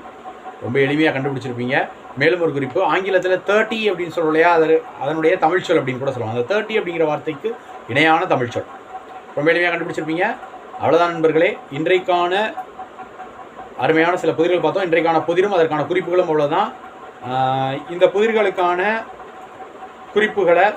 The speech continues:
சுருக்கமான முறையில மேலும் ஒரு முறை பார்த்துருவோம். இன்னைக்கு நம்ம பார்த்தது திரும்ப மீண்டும் நம்ம ஒரு முறை சுருக்கமா குறிப்புகளை பார்க்கலாம். முதல் புதிர், அதற்கான குறிப்பு ஞானி,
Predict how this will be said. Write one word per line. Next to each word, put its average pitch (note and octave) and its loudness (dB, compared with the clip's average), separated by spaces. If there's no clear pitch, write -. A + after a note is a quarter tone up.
சுருக்கமான A3 4
முறையில F3+ 2
மேலும் F#3 2
ஒரு D#3 4
முறை D3+ 0
பார்த்துருவோம். C#3+ 0
இன்னைக்கு D3 -4
நம்ம C#3 -4
பார்த்தது C#3+ -2
திரும்ப D#3+ 2
மீண்டும் F3+ 0
நம்ம C#3+ -4
ஒரு C3 -4
முறை D3 -2
சுருக்கமா E3 -4
குறிப்புகளை C#3+ -2
பார்க்கலாம். B2 -2
முதல் G3+ 4
புதிர், G3 2
அதற்கான E3+ 4
குறிப்பு E3+ 0
ஞானி, F3 2